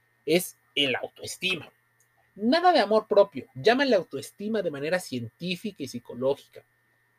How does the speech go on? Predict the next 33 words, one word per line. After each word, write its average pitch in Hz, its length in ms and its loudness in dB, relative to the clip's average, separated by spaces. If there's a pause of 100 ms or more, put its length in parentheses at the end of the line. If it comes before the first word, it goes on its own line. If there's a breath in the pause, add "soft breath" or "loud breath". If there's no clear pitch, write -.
(320)
¿Cómo 208 340 10
se 160 180 -6
trabaja 139 520 -4
el 147 100 -6
autoestima? 156 680 -12 (1300)
A 120 100 -12
ver, 131 220 -2 (600)
no 165 220 -2
solo 190 480 4
repitiendo 147 1040 -6
frases, - 640 -4 (600)
no 123 140 -10
solo 120 300 -2
haciendo 113 440 -8
mantras, 113 600 -6 (420)
es - 300 -10
yendo 139 460 0
a 147 40 -6
un 143 60 -12
profesional, 127 720 -2
porque 120 300 -6
tal 160 300 -8
vez 175 180 -8
ni 143 100 -8
siquiera 160 480 -6
tú 208 200 2
estás 175 340 -4
viendo 170 400 -4
los 143 160 -4
problemas 143 600 -4
de 156 100 -4
baja 139 400 -4
autoestima 131 560 -10